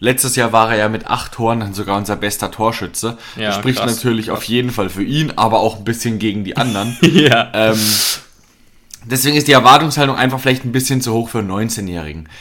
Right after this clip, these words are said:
Speaker 1: Er ist faktisch einfach ein neunzehnjähriger, ähm, der immer noch Fehler macht und der, ähm,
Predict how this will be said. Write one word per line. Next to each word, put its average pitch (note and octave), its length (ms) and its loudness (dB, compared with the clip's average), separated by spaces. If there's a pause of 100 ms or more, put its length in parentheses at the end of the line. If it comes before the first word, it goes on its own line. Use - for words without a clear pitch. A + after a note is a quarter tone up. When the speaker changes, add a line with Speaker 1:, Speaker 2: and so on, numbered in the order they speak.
(160)
Speaker 1:
Er A#2 180 -2
ist - 420 0
faktisch A2+ 500 -2
einfach G#2 360 -6
ein G2+ 80 -6
neunzehnjähriger, G2+ 920 -2 (560)
ähm, G#2 400 -2 (880)
der C#3+ 260 8
immer C#3+ 220 2
noch C3 180 0
Fehler A#2 380 2
macht - 460 -8 (340)
und B2 440 -4
der, A#2+ 360 4
ähm, A2+ 480 -4